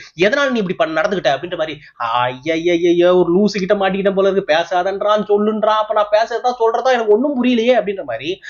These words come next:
அவன் கன்ஃபியூஸ்லயே தலையை சொரிஞ்சிட்டு இருக்கான். இவருக்கு ரொம்ப டென்ஷன் அதிகமாயிட்டே இருக்கு. ஏன்னா, அவர்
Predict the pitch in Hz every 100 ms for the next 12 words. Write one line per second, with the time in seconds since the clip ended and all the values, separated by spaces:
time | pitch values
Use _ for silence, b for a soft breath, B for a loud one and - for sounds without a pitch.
0 | B - 196 208 196 240 285 - 202 240
1 | 165 190 226 185 170 170 156 143 131 -
2 | _ _ 196 277 294 - 208 151 202 -
3 | 147 170 196 135 143 190 160 131 135 151
4 | 120 190 147 180 208